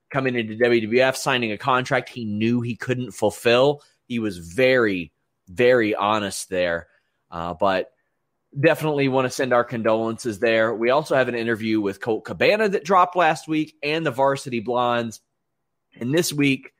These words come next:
we've got the star of the Vega wrestling family, the real one that matters, Denise, Savio Vega. I interviewed him. Uh, so I, I've got the, the good Vega on Fightful.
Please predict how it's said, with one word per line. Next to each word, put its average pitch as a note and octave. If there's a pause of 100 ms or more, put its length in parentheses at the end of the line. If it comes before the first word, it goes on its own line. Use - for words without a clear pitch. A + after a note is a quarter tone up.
(280)
we've C3+
got C#3+
the C#3
star B3
of C#3
the C3
Vega B2
wrestling A2+
family, G2+
the C3+
real G#3
one C3
that A2
matters, F#2
Denise, F#2+ (200)
Savio C#4
Vega. D3 (420)
I D3+
interviewed D3
him. A2+ (480)
Uh, G#2
so B2+
I, B2
I've B2+
got C#3+
the, B2
the B2
good A#2+
Vega F#2 (560)
on G#2
Fightful. G2